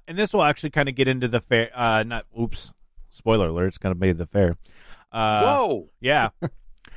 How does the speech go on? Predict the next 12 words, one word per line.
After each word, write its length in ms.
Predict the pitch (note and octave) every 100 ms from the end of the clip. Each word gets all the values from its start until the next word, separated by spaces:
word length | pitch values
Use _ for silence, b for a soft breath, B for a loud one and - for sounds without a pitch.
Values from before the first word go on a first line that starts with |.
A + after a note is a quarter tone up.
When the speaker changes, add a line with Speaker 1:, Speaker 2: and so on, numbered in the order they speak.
| b _
Speaker 1:
Um, 300 | B2 A#2 A#2+
but 140 | A2+ D#3+
I 40 |
wanted 200 | F3 F#3
to 80 | F3
give 160 | E3+
a 40 | D#3+
shout 260 | - D#3+
out 220 | C#3+ D3 -
to 360 | D#3 D3+ D3
the 160 | B2 D3
fair 720 | C#3+ D3+ C3+ B2 A#2+ A#2+ C3+